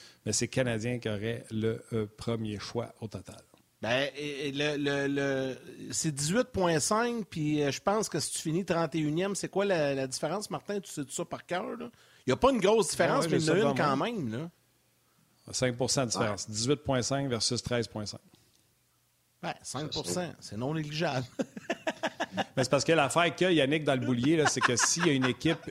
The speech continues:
Speaker 1: lointaine qui sort, là, c'est parce que tous les autres pourcentages
Speaker 2: Ah oui,
Speaker 1: sont
Speaker 2: je le
Speaker 1: bons
Speaker 2: sais,
Speaker 1: pour
Speaker 2: je
Speaker 1: le
Speaker 2: le sais,
Speaker 1: Canadien.
Speaker 2: je le
Speaker 1: Parce que
Speaker 2: sais.
Speaker 1: si une équipe lointaine remporte, elle peut pas tomber premier. Fait qu'automatiquement, ça met le dernier premier. Tu comprends-tu ? Il y a, il y a,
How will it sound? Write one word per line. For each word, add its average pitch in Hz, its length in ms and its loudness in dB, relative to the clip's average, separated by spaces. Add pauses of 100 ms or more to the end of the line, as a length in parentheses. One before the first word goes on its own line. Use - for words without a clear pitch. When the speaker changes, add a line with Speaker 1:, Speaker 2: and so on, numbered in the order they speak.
(120)
Speaker 1:
lointaine 135 720 2
qui - 120 -2
sort, 135 320 4
là, 123 140 2
c'est - 180 -2
parce 123 120 -2
que - 80 -2
tous 202 280 0
les 135 180 2
autres 151 180 0
pourcentages 135 1040 0 (480)
Speaker 2:
Ah 143 100 6
oui, 165 120 6
Speaker 1:
sont 135 100 6
Speaker 2:
je - 60 6
le 143 40 6
Speaker 1:
bons 143 140 8
Speaker 2:
sais, 147 80 4
Speaker 1:
pour 127 80 8
Speaker 2:
je 117 60 4
Speaker 1:
le 120 60 6
Speaker 2:
le 117 40 0
sais, 117 80 2
Speaker 1:
Canadien. 120 240 2
Speaker 2:
je 127 60 -2
le 123 40 -4
Speaker 1:
Parce 120 160 2
que 135 140 4
Speaker 2:
sais. 117 80 0
Speaker 1:
si 190 240 2
une 156 80 4
équipe 151 320 0
lointaine 143 400 2
remporte, 135 420 0
elle 135 80 2
peut 135 100 0
pas 160 140 0
tomber 123 280 0
premier. 120 400 0
Fait 117 120 -2
qu'automatiquement, 143 680 0
ça - 160 0
met 127 160 2
le 123 120 2
dernier 117 520 0
premier. 110 480 -2
Tu - 60 -14
comprends-tu ? 110 380 -6
Il 139 40 -2
y 120 60 2
a, 110 80 -2
il 107 60 -2
y 104 60 -2
a, 104 120 -8